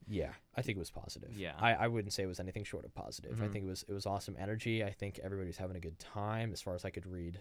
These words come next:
Speaker 1: sort of, from the, my crowd energy at least. Um,
Speaker 2: <laughs>
Speaker 1: I think it took a while for people to kind of get used to the, the electronic music, um,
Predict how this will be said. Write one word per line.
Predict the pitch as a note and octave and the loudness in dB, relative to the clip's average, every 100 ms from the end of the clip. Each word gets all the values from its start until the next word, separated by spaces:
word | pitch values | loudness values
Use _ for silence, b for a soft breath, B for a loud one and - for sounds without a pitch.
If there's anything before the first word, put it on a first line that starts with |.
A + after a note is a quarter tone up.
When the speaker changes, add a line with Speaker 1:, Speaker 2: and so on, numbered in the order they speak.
| - | -8
Speaker 1:
sort | - F#2 F2+ | -6 -4 -2
of, | E2+ | -4
from | - F2+ | -6 -8
the, | F2 - | -8 -8
my | F#2+ F#2+ | -6 -4
crowd | - E2+ | -4 -6
energy | D#2+ E2 E2+ E2 | -6 -6 -4 -6
at | - | -4
least. | E2 D#2+ - - | -6 -8 -12 -8
Um, | F2 D#2+ D#2+ - - D3+ A#2 | -6 -6 -8 -12 -6 -2 0
Speaker 2:
<laughs> | |
Speaker 1:
I | C3+ | 4
think | C#3 C3 | 6 4
it | G2 | 0
took | G#2+ | -2
a | F#2+ | 0
while | F2+ | 0
for | - | -2
people | F#2+ F#2+ | -4 -4
to | F#2 | -4
kind | F2+ | -4
of | F2 | -4
get | F2 F2 | -6 -6
used | F2 - | -8 -6
to | F2 E2+ E2+ - F#2+ | -6 -6 -8 -10 -6
the, | F2 E2+ | -6 -6
the | D#2 G2+ | -6 -6
electronic | A2 - F#2 F#2 | -6 -6 -6 -6
music, | F#2 G#2 - - - | -4 -6 -6 -20 -10
um, | F#2+ F#2 F2 | -4 -2 -2